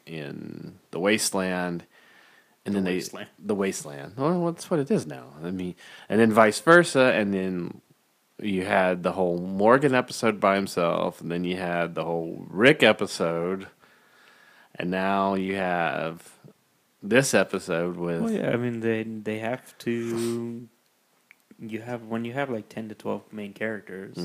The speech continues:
Speaker 2: mean,
Speaker 1: Mm-hmm.
Speaker 2: you gotta really. There are gonna be times where you're gonna have to s-, focus on two of the characters, or
Speaker 1: And
Speaker 2: one of
Speaker 1: how
Speaker 2: the
Speaker 1: many do we
Speaker 2: characters.
Speaker 1: have until the mid-season finale?
Speaker 2: I think there's two more episodes left.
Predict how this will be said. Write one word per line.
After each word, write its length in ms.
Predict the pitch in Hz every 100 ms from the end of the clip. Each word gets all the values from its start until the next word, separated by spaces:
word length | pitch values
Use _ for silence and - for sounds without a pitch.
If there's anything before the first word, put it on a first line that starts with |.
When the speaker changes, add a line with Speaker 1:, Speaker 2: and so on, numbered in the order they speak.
| 85
Speaker 2:
mean, 20 | 82
Speaker 1:
Mm-hmm. 40 | 78
Speaker 2:
you 120 | 101
gotta 260 | 107 107 107
really. 380 | 113 113 117 113 _ _ _ _ _ _ _
There 120 | 104
are 180 | 107 117
gonna 160 | 120 120
be 100 | 117
times 280 | 113 123 127
where 100 | 110
you're 100 | 110
gonna 100 | 110
have 120 | 113 -
to 320 | 107 107 110 113
s-, 200 | - _ _
focus 500 | - 104 104 107 -
on 400 | 113 107 107 123 _ _ _ _ _ -
two 120 | 117
of 80 | 107
the 100 | 104
characters, 580 | 135 120 - - 107 107
or 80 | 107
Speaker 1:
And 240 | 113 104
Speaker 2:
one 140 | 117
of 60 | 117
Speaker 1:
how 140 | 135
Speaker 2:
the 60 | 156
Speaker 1:
many 220 | 165 165
do 140 | 156 147
we 160 | 147
Speaker 2:
characters. 80 | 147 151
Speaker 1:
have 140 | 147
until 240 | 147 147
the 80 | 147
mid-season 520 | 139 143 - 147 151
finale? 420 | 151 165 175 175 165
Speaker 2:
I 340 | _ _ _ -
think 120 | 123
there's 160 | 123 110
two 120 | 127
more 160 | 117
episodes 440 | 104 - - 107 92
left. 180 | -